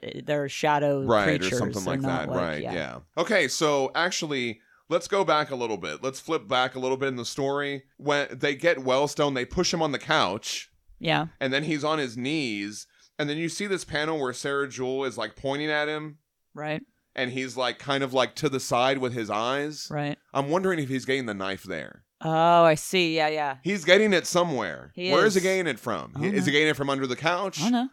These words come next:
Speaker 2: Or is it in the couch?
Speaker 1: I
Speaker 2: But,
Speaker 1: don't know.
Speaker 2: like, somehow he ha-, he gets a knife. Or is it on his person? But I feel like this part where he's kind of on his knees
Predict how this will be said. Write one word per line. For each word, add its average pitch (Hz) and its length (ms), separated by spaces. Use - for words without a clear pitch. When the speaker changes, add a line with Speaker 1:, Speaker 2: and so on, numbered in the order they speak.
Speaker 2:
Or 127 100
is 127 120
it - 80
in 170 180
the 180 80
couch? 180 400
Speaker 1:
I 180 40
Speaker 2:
But, 262 60
Speaker 1:
don't 311 60
know. 277 60
Speaker 2:
like, 127 240
somehow 190 480
he 147 240
ha-, 139 260
he 135 180
gets 151 220
a 135 60
knife. 123 480
Or 135 120
is 139 120
it 151 100
on 139 180
his 127 200
person? 170 600
But 147 100
I 139 100
feel 175 240
like 139 240
this 139 160
part 151 300
where 131 140
he's 131 220
kind 135 240
of 110 80
on 123 200
his 120 240
knees 151 640